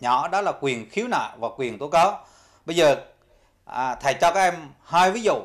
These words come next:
để hiểu rõ thế nào là khiếu nại, thế nào là tố cáo. Ví dụ một, khi bà A tiến hành tổ chức xây dựng căn nhà của mình thì Ủy ban Nhân dân xã ra quyết định đình chỉ tiến độ thi công,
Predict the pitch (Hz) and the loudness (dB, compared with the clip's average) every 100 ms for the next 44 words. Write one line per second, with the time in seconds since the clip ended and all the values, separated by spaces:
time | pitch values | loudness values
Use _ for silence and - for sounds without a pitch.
0 | - 123 120 156 143 127 147 120 147 - | -10 -14 -12 -10 -6 -4 -2 -2 -4 -6
1 | 220 180 139 127 113 104 175 214 160 113 | 0 2 4 2 -2 -2 -4 -2 -2 -4
2 | - _ 185 185 131 117 107 131 143 165 | -8 _ -6 -2 -2 -2 -6 -6 0 0
3 | - - _ _ _ _ 190 202 147 135 | 0 -6 _ _ _ _ -4 -2 2 2
4 | 110 - _ _ _ _ _ _ - 208 | 2 -4 _ _ _ _ _ _ 2 2
5 | 202 175 - 143 135 127 117 101 - _ | 2 -6 -6 2 4 4 2 -2 -10 _
6 | _ _ _ 147 180 165 - - _ _ | _ _ _ 4 6 6 0 -16 _ _
7 | _ _ _ _ _ _ _ _ 202 226 | _ _ _ _ _ _ _ _ -4 0
8 | 170 131 143 165 - - 190 170 131 107 | 0 0 -6 -6 -10 -6 -4 -2 -6 -8
9 | - _ _ 135 135 170 180 156 123 143 | -20 _ _ -20 -12 -6 -2 0 0 2
10 | 151 117 95 95 127 120 143 180 175 175 | 0 0 -8 -10 -10 -6 -4 0 0 0
11 | 170 165 165 147 - _ - - 113 139 | -6 -4 -4 -6 -20 _ -10 0 2 2
12 | 185 - _ _ _ _ - 151 185 - | 0 -8 _ _ _ _ -2 2 4 2
13 | 269 180 110 107 - _ _ _ _ _ | -6 -4 -6 -8 -20 _ _ _ _ _
14 | _ - 175 147 131 131 143 190 240 156 | _ -8 -4 -4 -4 -6 -6 -8 -8 -6
15 | 113 170 170 | -4 2 2